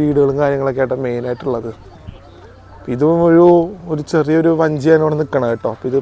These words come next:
പിള്ളേരൊക്കെ ഇരിക്കേണ്ടത്. അതിപ്പോ പോകുന്നു തോന്നുന്നുണ്ട്. നമ്മൾ പതിനൊന്ന് മണിയുടെ ബോട്ടിന് പോകാനാട്ടോ പ്ലാൻ. അപ്പൊ ഇതാട്ടോ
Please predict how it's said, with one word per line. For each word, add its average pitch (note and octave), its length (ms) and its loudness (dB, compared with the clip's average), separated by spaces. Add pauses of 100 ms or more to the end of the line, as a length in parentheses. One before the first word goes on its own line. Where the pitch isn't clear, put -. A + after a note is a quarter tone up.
പിള്ളേരൊക്കെ C3+ 420 0
ഇരിക്കേണ്ടത്. C3+ 320 -4
അതിപ്പോ C3 180 -6 (180)
പോകുന്നു C#3+ 300 2
തോന്നുന്നുണ്ട്. C3+ 300 0 (460)
നമ്മൾ B2+ 180 -2 (120)
പതിനൊന്ന് D#3 380 0
മണിയുടെ D3+ 300 2
ബോട്ടിന് D3+ 300 2
പോകാനാട്ടോ C#3 440 0
പ്ലാൻ. B2 180 -4 (1120)
അപ്പൊ - 160 -6
ഇതാട്ടോ F3 320 2